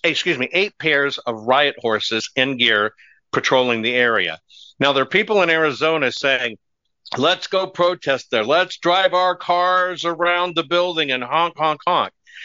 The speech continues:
You're walking into the narrative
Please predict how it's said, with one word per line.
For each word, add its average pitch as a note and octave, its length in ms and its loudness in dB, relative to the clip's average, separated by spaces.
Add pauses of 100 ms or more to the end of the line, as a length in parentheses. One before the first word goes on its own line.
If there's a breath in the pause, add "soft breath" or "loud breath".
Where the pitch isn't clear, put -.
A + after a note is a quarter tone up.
(280 loud breath)
You're G#3+ 380 0
walking F3 720 -2
into E3 540 0
the B2+ 120 0
narrative D3 680 0